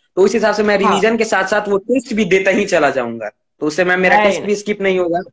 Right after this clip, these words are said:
Speaker 2: बिल्कुल।
Speaker 1: तो मैम, मैं
Speaker 2: टेस्ट,
Speaker 1: इस-,
Speaker 2: टेस्ट
Speaker 1: मैं
Speaker 2: देना
Speaker 1: इसको
Speaker 2: बहुत जरूरी है।
Speaker 1: as a new year resolution मैम लेना चाहता हूँ और New Year resolution लेके मैं इसको फॉलो अप करना चाहता हूँ मैम।
Speaker 2: आप करोगे,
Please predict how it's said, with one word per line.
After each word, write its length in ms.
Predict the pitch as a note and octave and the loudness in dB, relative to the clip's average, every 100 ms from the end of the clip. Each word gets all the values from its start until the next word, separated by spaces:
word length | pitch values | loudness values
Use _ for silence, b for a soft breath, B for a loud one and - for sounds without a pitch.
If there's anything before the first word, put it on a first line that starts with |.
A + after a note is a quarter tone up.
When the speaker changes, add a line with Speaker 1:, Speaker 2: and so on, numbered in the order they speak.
| _ _ _ _ _ _ _ _ _ _ - | _ _ _ _ _ _ _ _ _ _ -14
Speaker 2:
बिल्कुल। 520 | F#3 A#3+ B3+ B3+ G#3 | -2 0 0 0 -2
Speaker 1:
तो 200 | - - | -2 -4
मैम, 180 | C3+ D3 | -2 0
मैं 160 | D#3+ E3 | 0 2
Speaker 2:
टेस्ट, 220 | A#3 - | 2 0
Speaker 1:
इस-, 200 | - _ | -10 _
Speaker 2:
टेस्ट 300 | - - E3+ | -8 -2 2
Speaker 1:
मैं 180 | F3+ F#3+ | 2 2
Speaker 2:
देना 160 | F#3+ | 2
Speaker 1:
इसको 100 | F#3+ | 2
Speaker 2:
बहुत 180 | G3 E3+ | 0 -2
जरूरी 180 | - G3 | -2 -2
है। 100 | G#3+ | 0
Speaker 1:
as 140 | G#3+ | 2
a 380 | G#3+ A3 G#3+ G#3+ | 2 2 0 2
new 220 | A3 A3 | 4 4
year 220 | A3 G#3 G3 | 4 2 0
resolution 420 | G3 F#3+ F#3 G#3 | 2 2 2 2
मैम 240 | F#3+ F#3 | 2 2
लेना 200 | F3+ F#3 | 2 2
चाहता 320 | F#3 E3+ E3+ | 2 0 2
हूँ 200 | E3+ G3 | 0 2
और 180 | F#3 E3 | 4 2
New 140 | F3 F3+ | 0 0
Year 180 | F3 | 2
resolution 520 | E3+ E3 D#3+ E3 F#3+ E3+ | 2 0 0 0 0 -2
लेके 260 | D#3+ D#3+ | -2 -2
मैं 140 | D#3 D3 | -2 -4
इसको 280 | C#3+ D3 | -4 -6
फॉलो 260 | C#3+ D3 D3 | -2 0 0
अप 120 | D#3+ D#3 | -2 -2
करना 200 | D3 C#3+ | -2 0
चाहता 300 | C#3+ C3+ C#3 | -2 0 -2
हूँ 140 | C#3 | -2
मैम। 220 | B2+ B2+ C3+ _ _ _ _ _ _ _ A3 | -4 -6 -10 _ _ _ _ _ _ _ -2
Speaker 2:
आप 200 | B3 - | -2 0
करोगे, 480 | A#3 G#3+ F3 D#3 | 0 2 -2 -6